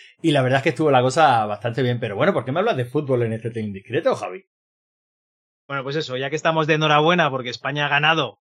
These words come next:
Speaker 2: el Mundial de Fútbol dos mil veintiséis celebrado en Estados Unidos y México, vamos a hablar un poquito más de la selección española de fútbol, que ya sé que no viene mucho a cuento, pero es que estamos en Momentazos T V.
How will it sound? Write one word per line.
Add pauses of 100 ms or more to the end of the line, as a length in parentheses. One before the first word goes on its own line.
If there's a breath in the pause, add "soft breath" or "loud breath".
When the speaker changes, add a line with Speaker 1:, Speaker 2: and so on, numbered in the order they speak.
(120)
Speaker 2:
el
Mundial
de
Fútbol
dos
mil
veintiséis
celebrado
en
Estados
Unidos
y
México, (380 soft breath)
vamos
a
hablar
un
poquito
más
de
la
selección
española
de
fútbol,
que
ya
sé
que
no
viene
mucho
a
cuento, (240 soft breath)
pero
es
que
estamos
en
Momentazos
T
V.